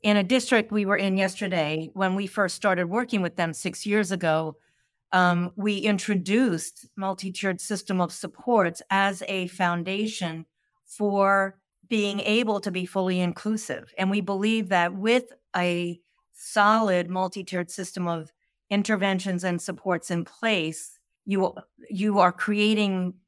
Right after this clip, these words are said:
um, school structures that should be thinking about all learners. So as students are either less successful or they have a disability and they need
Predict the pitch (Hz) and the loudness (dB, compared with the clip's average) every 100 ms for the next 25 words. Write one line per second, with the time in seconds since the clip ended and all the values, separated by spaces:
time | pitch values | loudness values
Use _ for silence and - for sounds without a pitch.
0 | - 180 185 170 165 - _ _ - - | -6 -2 -2 -4 -10 -16 _ _ -16 -10
1 | - 214 208 196 - - 214 226 - 170 | -2 0 0 -4 -8 2 2 2 -4 -4
2 | 160 151 - - _ _ 185 196 190 185 | -4 -6 -14 -20 _ _ -2 0 2 -2
3 | - - - 262 294 175 170 175 196 185 | -8 -16 -6 2 4 4 2 -4 -8 -4
4 | 202 190 196 185 185 180 185 185 180 190 | -4 -4 -4 2 4 4 0 -2 -2 0
5 | 208 196 170 165 - 170 180 180 170 - | 0 0 -2 -4 -4 0 0 0 -4 -12
6 | 202 190 185 - 180 170 170 165 - _ | -8 -4 -4 -4 0 2 2 -2 -10 _
7 | _ _ 196 190 180 175 220 220 214 - | _ _ -4 0 2 2 0 -2 -8 -2
8 | 196 - 202 190 190 240 294 262 220 202 | -2 0 -6 -2 0 4 4 2 0 -4
9 | 185 190 190 190 180 165 175 180 180 180 | -6 -4 -4 -2 -2 -2 -2 -2 -2 -2
10 | 170 | -4